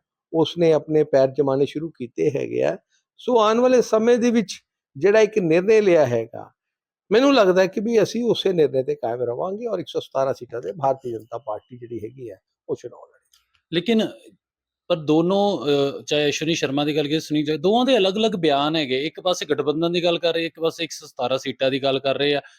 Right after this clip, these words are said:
Speaker 2: ਕਿ ਜਿਹੜਾ ਚੋਣਾਂ ਲੜੀਆਂ ਜਾਣਗੀਆਂ। ਲੱਗ ਰਿਹਾ ਕਿ ਹਜੇ ਵੀ ਭਾਜਪਾ ਵੀ ਕਿਤੇ ਨਾ ਕਿਤੇ ਜਿਸ ਤਰ੍ਹਾਂ ਕਾਂਗਰਸ 'ਚ ਫੁੱਟ ਨਜ਼ਰ ਆਉਂਦੀ ਹੈ, ਉੱਦਾਂ ਭਾਜਪਾ ਦੇ ਵਿੱਚ ਵੀ ਹੈ, ਕਿਉਂਕਿ ਦੇਖੋ ਸੁਨੀਲ ਜਾਖੜ ਤਾਂ ਕਾਂਗਰਸ ਤੋਂ ਹੀ ਆਏ ਆ ਭਾਜਪਾ ਦੇ ਵਿੱਚ,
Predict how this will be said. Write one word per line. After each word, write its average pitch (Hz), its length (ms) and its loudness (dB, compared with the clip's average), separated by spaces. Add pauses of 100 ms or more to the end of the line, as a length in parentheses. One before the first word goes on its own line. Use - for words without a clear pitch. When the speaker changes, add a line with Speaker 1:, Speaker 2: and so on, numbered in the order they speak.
(140)
Speaker 2:
ਕਿ 165 220 0 (460)
ਜਿਹੜਾ 135 300 0
ਚੋਣਾਂ 143 300 0
ਲੜੀਆਂ 139 320 0
ਜਾਣਗੀਆਂ। 113 500 -6 (520)
ਲੱਗ 175 220 0
ਰਿਹਾ 269 100 2
ਕਿ 302 160 2
ਹਜੇ 208 220 4
ਵੀ 233 100 0 (100)
ਭਾਜਪਾ 180 400 2
ਵੀ 208 160 0 (300)
ਕਿਤੇ 180 180 -2
ਨਾ 196 100 0
ਕਿਤੇ 175 180 -2
ਜਿਸ 165 180 -6
ਤਰ੍ਹਾਂ 196 160 -2
ਕਾਂਗਰਸ 151 440 0
'ਚ - 80 -4
ਫੁੱਟ 165 300 -4
ਨਜ਼ਰ 160 300 2
ਆਉਂਦੀ 156 280 0
ਹੈ, 160 40 2
ਉੱਦਾਂ 160 160 -2
ਭਾਜਪਾ 139 440 -2
ਦੇ 160 100 0
ਵਿੱਚ 156 260 -2
ਵੀ 170 180 0
ਹੈ, 180 120 4
ਕਿਉਂਕਿ 190 340 -2
ਦੇਖੋ 175 240 -2
ਸੁਨੀਲ 165 300 -4
ਜਾਖੜ 165 280 -2
ਤਾਂ 175 80 -2
ਕਾਂਗਰਸ 143 400 -4
ਤੋਂ 165 100 -6
ਹੀ 156 60 0
ਆਏ 127 180 0
ਆ 127 60 -6
ਭਾਜਪਾ 131 360 -6
ਦੇ 127 100 -10
ਵਿੱਚ, 131 240 -12